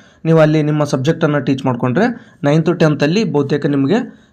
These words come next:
ಈ ಒಂದು ಸಮಾಜ ವಿಜ್ಞಾನದಲ್ಲಿ ಬರ್ತಕ್ಕಂಥ ವ್ಯವಹಾರ ಅಧ್ಯಯನವನ್ನ ಬೋಧಿಸೋದಕ್ಕೆ ಅವಕಾಶವನ್ನ ಕೊಡಬಹುದು. ಹಾಗಾದ್ರೆ ಪಿ ಜಿ ಕಡ್ಡಾಯ ಏನಂತಂದ್ರೆ ನಿಜವಾಗಿಯೂ ಕಡ್ಡಾಯ ಆಗುತ್ತೆ. ಯಾಕಂದ್ರೆ ಅಲ್ಲಿ ಸಿ ಎನ್ ರೂಲ್ ತಿದ್ದುಪಡಿ ಆಗ್ಬೇಕಾಗುತ್ತೆ. ನೈನ್ತ್ to ಟ್ವೆಲ್ತ್ ಹೊಸ ನಿಯಮಗಳನ್ನು ಮಾಡ್ತಾರೆ.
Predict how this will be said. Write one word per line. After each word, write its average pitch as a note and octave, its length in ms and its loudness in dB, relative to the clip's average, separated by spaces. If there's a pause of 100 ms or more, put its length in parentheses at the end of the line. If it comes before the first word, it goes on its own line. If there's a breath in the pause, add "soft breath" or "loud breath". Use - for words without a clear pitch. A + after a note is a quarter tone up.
ಈ D#3 60 0
ಒಂದು D3+ 220 2
ಸಮಾಜ D#3 380 2
ವಿಜ್ಞಾನದಲ್ಲಿ D3 920 0
ಬರ್ತಕ್ಕಂಥ C3 520 -4
ವ್ಯವಹಾರ D#3+ 360 0
ಅಧ್ಯಯನವನ್ನ C#3 520 -2
ಬೋಧಿಸೋದಕ್ಕೆ C3+ 640 -4
ಅವಕಾಶವನ್ನ B2+ 640 -2 (480 loud breath)
ಕೊಡಬಹುದು. B2 920 0 (160)
ಹಾಗಾದ್ರೆ A3 260 6
ಪಿ G#3+ 180 2
ಜಿ F#3 120 2
ಕಡ್ಡಾಯ D#3+ 320 4
ಏನಂತಂದ್ರೆ D3 800 -2
ನಿಜವಾಗಿಯೂ F#3 440 4
ಕಡ್ಡಾಯ D3+ 320 2
ಆಗುತ್ತೆ. B2 400 -2
ಯಾಕಂದ್ರೆ E3 540 -2
ಅಲ್ಲಿ E3 200 2
ಸಿ D#3 120 -2
ಎನ್ D#3 140 2
ರೂಲ್ D3+ 220 0
ತಿದ್ದುಪಡಿ D3 320 0
ಆಗ್ಬೇಕಾಗುತ್ತೆ. B2 640 0
ನೈನ್ತ್ C3 280 -2
to C#3+ 200 -2
ಟ್ವೆಲ್ತ್ C#3 220 0
ಹೊಸ B2+ 200 -2
ನಿಯಮಗಳನ್ನು C#3 480 0
ಮಾಡ್ತಾರೆ. A#2+ 420 -2